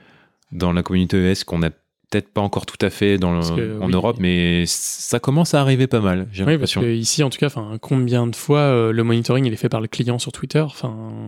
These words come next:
Speaker 2: je,
Speaker 1: Oui.
Speaker 2: j'ai passé par pas mal de sociétés qui avaient encore
Speaker 1: C'est vrai.
Speaker 2: un, un monitoring, euh,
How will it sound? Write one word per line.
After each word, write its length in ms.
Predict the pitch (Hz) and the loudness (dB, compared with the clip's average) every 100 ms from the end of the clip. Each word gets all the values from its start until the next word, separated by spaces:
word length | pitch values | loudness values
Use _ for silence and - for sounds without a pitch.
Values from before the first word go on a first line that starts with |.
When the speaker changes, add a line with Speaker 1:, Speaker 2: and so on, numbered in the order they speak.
| 110 | -10
Speaker 2:
je, 180 | 110 123 123 160 _ - | -10 -10 -12 -14 _ 2
Speaker 1:
Oui. 200 | 139 131 | 2 2
Speaker 2:
j'ai 140 | - | -8
passé 260 | 139 127 139 | -10 -4 -4
par 160 | 120 117 | -4 -4
pas 160 | 139 | 0
mal 120 | 139 | 2
de 40 | 147 | 4
sociétés 400 | 135 131 127 185 | 2 2 2 2
qui 160 | - | 2
avaient 280 | 127 127 151 | 0 2 2
encore 280 | 123 120 143 | 0 0 2
Speaker 1:
C'est 60 | 117 | 2
vrai. 200 | 92 - - - - | 0 -2 -10 -18 -12
Speaker 2:
un, 60 | 117 | -2
un 40 | |
monitoring, 640 | 120 151 156 143 143 160 | 2 4 4 4 4 4
euh, 240 | 123 113 | 2 0